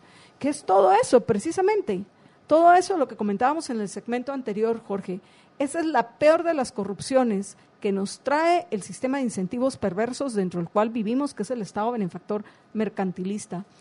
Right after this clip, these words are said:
Pero eso implica que hay mucha gente, o sea, todos, usted que me escucha,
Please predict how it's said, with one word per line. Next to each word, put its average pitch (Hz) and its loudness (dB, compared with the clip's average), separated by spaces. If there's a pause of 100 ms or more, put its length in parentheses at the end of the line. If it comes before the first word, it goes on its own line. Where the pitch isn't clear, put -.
(320)
Pero 262 6
eso 339 0
implica 359 -2
que - -4
hay 330 0
mucha 349 -6
gente, 349 -4 (140)
o - -20
sea, - -8 (220)
todos, 254 -2 (320)
usted 294 -6
que 233 -8
me 190 -4
escucha, 202 -8